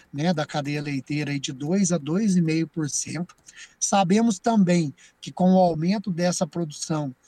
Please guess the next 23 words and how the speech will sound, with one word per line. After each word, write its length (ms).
logo 440
vem 240
uma 200
queda 380
no 140
preço 380
pago, 400
é, 260
pelo 240
leite 560
em 160
relação 360
aos 60
laticínios, 640
né? 160
Já 180
tivemos 520
aí 140
alguns 300
clientes 420
aqui, 340
é, 380
relatando 800